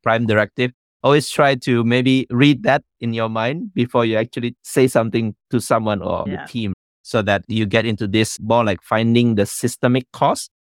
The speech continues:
Speaker 1: rather than
Speaker 2: Mm-hmm.
Speaker 1: the individual cause of the problem. So let's move on to your book. Your subtitle of the book is basically calling resilient learning teams. So you mentioned
Speaker 2: Yes.
Speaker 1: just now, when you're in the maybe investigation mode, you should go into the learning mode
Speaker 2: Mm-hmm.
Speaker 1: instead of blaming mode.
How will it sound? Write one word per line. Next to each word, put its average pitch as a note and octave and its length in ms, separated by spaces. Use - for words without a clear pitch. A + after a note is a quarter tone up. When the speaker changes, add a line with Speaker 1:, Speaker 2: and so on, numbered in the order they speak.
Speaker 1:
rather G#2 240
than F#2+ 220
Speaker 2:
Mm-hmm. F2+ 60
Speaker 1:
the - 140
individual G#2+ 720
cause - 360
of E2 160
the F2+ 80
problem. F#2 540
So F3+ 160
let's F#3+ 280
move F#3+ 180
on F3+ 180
to A#2+ 300
your G#2+ 240
book. G2+ 260
Your A2+ 180
subtitle C3 520
of A#2 100
the G#2 60
book B2 260
is - 160
basically A#2 580
calling A#2+ 680
resilient B2 800
learning A#2+ 420
teams. G#2 420
So A2 200
you G#2 160
mentioned A#2+ 320
Speaker 2:
Yes. B2 120
Speaker 1:
just - 60
now, A#2+ 200
when A2 240
you're C#3 180
in A#2 160
the G2 320
maybe A2+ 220
investigation A2+ 720
mode, G#2+ 260
you A2+ 120
should B2+ 200
go B2 180
into B2 280
the G#2 120
learning G#2+ 440
mode G#2 260
Speaker 2:
Mm-hmm. - 100
Speaker 1:
instead A#2 280
of G#2 160
blaming G2 480
mode. F#2+ 240